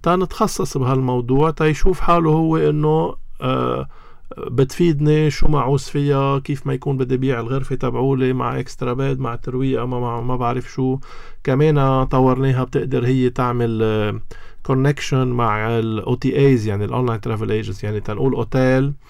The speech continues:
بيشتغل مع بوكينج دوت كوم، مع إكسبيديا، مينيموم بيشتغلوا مع هولي كلهم، ومع غيره وغيره وغيره بركي. كمان بده يعمل دايركت بوكينج عبر إيجلو رومز، فينا نعمل له نحن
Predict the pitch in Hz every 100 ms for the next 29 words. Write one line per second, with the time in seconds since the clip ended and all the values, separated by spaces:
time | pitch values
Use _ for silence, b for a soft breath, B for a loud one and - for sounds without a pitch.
0 | B B B B B B - 110 - 131
1 | 135 127 117 117 131 139 123 117 107 135
2 | 120 98 98 104 - 131 123 107 120 143
3 | 120 101 98 - 110 104 95 98 113 101
4 | 127 110 87 - B B B - 131 165
5 | 165 185 160 147 143 131 123 117 110 98
6 | 98 95 - 101 147 170 165 151 147 147
7 | 143 139 151 143 135 147 143 123 139 139
8 | 113 107 117 113 123 113 131 156 - 180
9 | 151 139 160 147 143 - 143 160